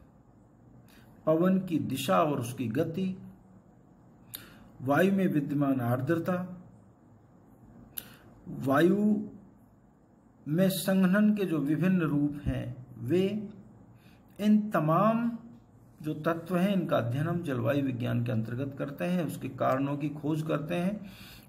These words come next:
उसके वितरण में जो क्षेत्रीय भिन्नताएं पाई जाती हैं, उन सब का अध्ययन किया जाता है।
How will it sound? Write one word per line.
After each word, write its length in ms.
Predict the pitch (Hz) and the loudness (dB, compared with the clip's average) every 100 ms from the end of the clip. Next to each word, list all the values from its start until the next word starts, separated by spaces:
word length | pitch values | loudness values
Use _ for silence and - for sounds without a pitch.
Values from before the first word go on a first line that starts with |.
| - | -8
उसके 340 | 170 170 - 170 | -6 -4 0 2
वितरण 480 | 135 135 190 208 208 | 2 0 2 2 4
में 440 | 214 214 220 - - - - - - - 127 | 4 2 0 -10 -16 -20 -20 -20 -20 -20 -4
जो 400 | 147 147 151 151 | 0 2 0 -4
क्षेत्रीय 440 | - 170 170 190 190 | -4 -2 0 2 4
भिन्नताएं 580 | 151 151 156 180 190 185 | 4 2 0 0 0 0
पाई 180 | 175 | 0
जाती 360 | 175 175 175 185 | 2 0 -2 -4
हैं, 60 | 175 | -2
उन 160 | 135 | -2
सब 300 | 120 127 120 | -2 -4 -2
का 120 | 156 | 2
अध्ययन 340 | 156 151 170 185 | 2 2 0 0
किया 240 | 175 185 | -2 -2
जाता 420 | 180 180 180 196 | 0 -2 4 4
है। 320 | 196 202 - | 4 -2 -8